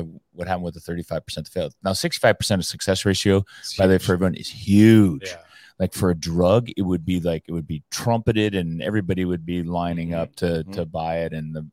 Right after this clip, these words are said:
Speaker 1: and the government would be mandating it, and then we'd be checking vax card. No, sorry. <laughs> Tinfoil hat. <laughs> I went off on a tangent. But anyway, so someone asked, "What about the thirty-five percent?" They said, "Well, let me bring up the statistician guy." And they brought up this old guy from, uh,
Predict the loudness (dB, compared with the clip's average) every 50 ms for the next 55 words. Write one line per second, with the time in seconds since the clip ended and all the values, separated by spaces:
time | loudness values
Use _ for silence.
0 | -14 -10 -10 -8 -8 -8 -8 -10 -10 -6 -6 -4 -4 -4 -4 -4 -4 -4 -6 -6
1 | -6 -6 -6 -6 -6 -6 -6 -6 -6 -8 -8 -8 -8 -6 -6 -8 -8 -8 -8 -8
2 | -8 -6 -8 -8 -10 -12 -14 -10 -10 -10 -10 -10 -14 -14 -10 -10 -12 -12 _ -16
3 | -14 -14 -14 -14 _ -20 -20 -20 _ -20 -18 -18 -18 -20 -20 -20 -20 -20 -18 -18
4 | -16 -8 -8 -8 -8 -8 -20 -20 -20 -20 -20 _ _ _ _ -12 -8 -8 -8 -8
5 | -8 -12 -14 -12 -12 -16 -16 _ _ _ _ _ _ -16 -14 -14 -12 -12 -12 -14
6 | -16 -16 -16 -16 -16 -14 -14 -14 -14 -16 -16 -20 _ _ -20 -20 -20 -20 -20 -20
7 | -20 -20 -20 _ 0 2 4 6 6 6 6 4 4 4 0 0 2 2 2 4
8 | 6 4 4 4 2 0 0 0 2 2 0 -2 -2 -4 -2 -2 0 0 0 0
9 | 0 -2 -6 -8 -8 -8 -10 _ _ _ _ _ -20 -20 _ -8 -4 -2 -2 -2
10 | 0 0 -2 0 0 0 -2 -2 -4 -4 -6 -4 -2 -4 -4 -4 -6 -6 -6 -6
11 | -6 -4 -4 -4 -4 -4 -4 -4 -4 -2 -4 -4 -4 -6 -12 -10 -10 -12 -12 -12
12 | -10 -8 -8 -8 -8 -10 -12 -12 -10 -10 -10 -10 -10 -10